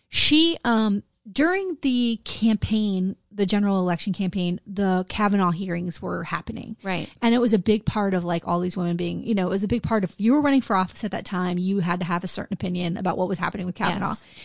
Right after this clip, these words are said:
Speaker 1: And the Me Too was in full swing. And so
Speaker 2: Yes.
Speaker 1: this Jennifer Van Leer, who was a very clearly,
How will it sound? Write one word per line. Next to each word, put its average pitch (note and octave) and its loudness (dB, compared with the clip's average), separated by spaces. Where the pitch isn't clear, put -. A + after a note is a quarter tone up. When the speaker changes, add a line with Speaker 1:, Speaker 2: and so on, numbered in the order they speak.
Speaker 1:
And G#3 6
the G3+ 6
Me G3+ 6
Too G#3+ 8
was G3+ 6
in F#3+ 6
full F#3+ 0
swing. G3+ 0
And C4+ 2
so B3 4
Speaker 2:
Yes. A3+ 4
Speaker 1:
this C#4 0
Jennifer C#4+ 4
Van G#3 4
Leer, F#3+ 2
who B3 4
was G#3 4
a G3 2
very B3 0
clearly, A3 0